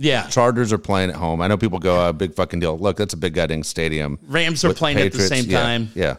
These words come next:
Speaker 1: Yeah, New England in town. You gotta win up there, man. You,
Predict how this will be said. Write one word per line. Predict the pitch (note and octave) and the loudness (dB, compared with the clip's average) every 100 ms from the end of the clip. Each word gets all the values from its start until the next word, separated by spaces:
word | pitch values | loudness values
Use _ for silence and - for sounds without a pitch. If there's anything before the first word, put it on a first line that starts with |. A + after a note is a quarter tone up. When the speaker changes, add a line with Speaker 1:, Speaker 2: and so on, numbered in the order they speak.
| _ | _
Speaker 1:
Yeah, | E3 F3+ D3 | -2 -2 -2
New | F3 F3+ | 2 2
England | F#3 F3+ E3+ D#3 | 2 0 0 -2
in | D3 | -2
town. | D3+ C#3+ C3+ B2+ _ _ _ _ _ _ _ E4+ | -2 -2 -4 -8 _ _ _ _ _ _ _ -2
You | E4+ | 0
gotta | G#3+ B2 | 2 0
win | G#2 G#2 | 0 -2
up | G2 - | -2 -4
there, | F#2+ F#2 | -6 -4
man. | F#2 G#2 G#2 - - | -4 -4 -4 -8 -4
You, | F3+ | 0